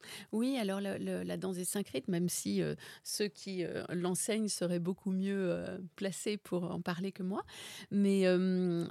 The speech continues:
euh, la danse des cinq rythmes, elle suit vraiment, alors, cinq rythmes, cinq tempos différents qui nous relient à des dimensions de nous-mêmes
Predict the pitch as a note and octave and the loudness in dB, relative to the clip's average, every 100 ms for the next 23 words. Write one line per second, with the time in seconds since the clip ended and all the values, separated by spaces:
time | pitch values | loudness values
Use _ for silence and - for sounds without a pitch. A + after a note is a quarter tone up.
0 | - F3 E3 E3 - F3 F#3 G3+ G#3+ G3+ | -2 -2 0 -2 0 2 2 2 0 0
1 | G3 D4 D#4 - - G3+ - A#3+ G#3+ G#3+ | 0 0 -2 -2 0 0 0 0 0 2
2 | G#3+ A#3 A#3 A#3 A3+ G3 E3+ E3+ E3+ - | 2 4 4 4 2 -2 -4 -4 -4 -2
3 | - - C4 - - - F3 A#3 D4+ - | 0 2 2 0 -2 0 2 2 0 -2
4 | F3+ - A3 G#3+ - G3+ F#3+ - G#3 F3 | -2 0 0 0 0 0 0 0 -2 -2
5 | F3 F#3 F3+ B3+ - G3 F#3 F3+ F#3 G3 | -4 -4 -2 -2 -2 0 2 2 2 2
6 | F3 E3+ D#3 E3+ E3 D#3 F#3 F3 E3+ E3+ | 2 0 0 0 0 -2 -2 0 2 2
7 | G#3 D#4 G#3 | 0 0 0